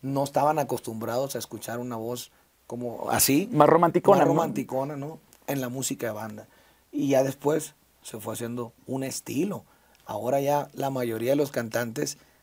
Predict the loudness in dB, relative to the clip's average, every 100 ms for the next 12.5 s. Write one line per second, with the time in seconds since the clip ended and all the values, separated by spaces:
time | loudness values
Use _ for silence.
0 | _ -8 -6 -4 -4 -4 -6 -14 _ _
1 | _ -8 -8 -6 -4 -4 -6 -14 _ _
2 | _ -2 -2 0 -4 -6 -8 -8 -4 -2
3 | -2 -2 0 -2 -4 -4 -4 -4 -4 -8
4 | -18 -20 _ _ -10 -6 -8 2 4 4
5 | 2 0 0 -2 -4 -2 -2 -4 -6 -8
6 | 0 2 4 4 2 0 0 0 4 4
7 | 4 2 2 0 -4 -16 -20 -4 -4 2
8 | 0 0 -6 -4 -2 2 2 0 -8 -10
9 | -12 -12 -12 -14 -20 _ -4 2 2 4
10 | 4 6 4 0 -2 0 0 2 4 6
11 | 6 4 4 2 -4 -16 _ _ _ -16
12 | -12 -10 -10 -12